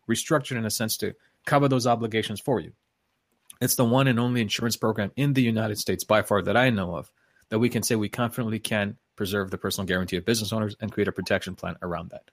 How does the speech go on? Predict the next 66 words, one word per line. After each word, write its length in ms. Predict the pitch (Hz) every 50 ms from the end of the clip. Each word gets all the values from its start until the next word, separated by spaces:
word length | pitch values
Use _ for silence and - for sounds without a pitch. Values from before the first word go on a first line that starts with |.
| _ - - _ _ _ _ _ - -
And 100 | 104 95
hence 220 | 123 123 117 -
the 80 | - 117
reason 300 | 113 110 101 107 104 101
we 100 | 98 95
have 180 | 98 95 -
the 80 | - 98
freedom 400 | - - - 110 101 95 87 87
word 180 | 87 78 85 87
at 100 | 87 92
the 100 | 95 92
end 120 | 87 87
of 60 | 87
the 100 | 87 87
three, 260 | - - 95 - - - _ _ _ -
right? 220 | 92 101 113 - - _ _ _ _ _ _ _ _ _
So 120 | - - 113
now 240 | 117 123 127 127
they 140 | 120 117 110
can 160 | - 117 107
go 180 | 95 107 104 101
out 160 | 98 95 -
there 140 | - 95 92
and 100 | 90 -
hopefully 260 | 110 107 - 110 107
in 60 | 98
the 80 | 92 90
future 300 | - 110 107 - - 95
do 140 | 90 95 95
another 260 | 95 98 92 92 90
business 340 | 87 98 92 - 90 87 -
and 100 | 87 87
so 120 | - 95
on 40 | 90
and 80 | 87 -
so 120 | 123 110
forth 160 | - 98 95
without 260 | 101 98 104 101 -
worrying 340 | 110 117 120 120 110 101 95
about 220 | 92 90 95 87 87
where 140 | 98 98
their 100 | 90 90
personal 380 | - - 101 92 - 95 90 90
assets 360 | 90 87 85 - 92 87 -
are 60 | 90
going, 320 | 87 90 120 123 123 117 110
whether 220 | 92 87 92 90
they 80 | 87 85
have 160 | 87 87 -
to 80 | 95 95
liquidate, 500 | 104 123 120 - 120 113 113 110 90 -
whether 220 | 92 87 92 87
they 100 | 87 87
have 160 | 90 87 - -
to 200 | - 85 78 - _ _ _ _ _ _ _ _ _ _ _ _
get 160 | - 113 98 90
wage 240 | 98 110 110 -
garnishment 420 | - 113 113 110 101 - - 101 92
for 100 | - 98
the 80 | 95
next 200 | 92 95 95 -
sixty 260 | - 110 98 - - 98
years 220 | 95 92 90 -
because 260 | - 90 - 92 85
they 80 | 90 85
have 180 | 95 92 -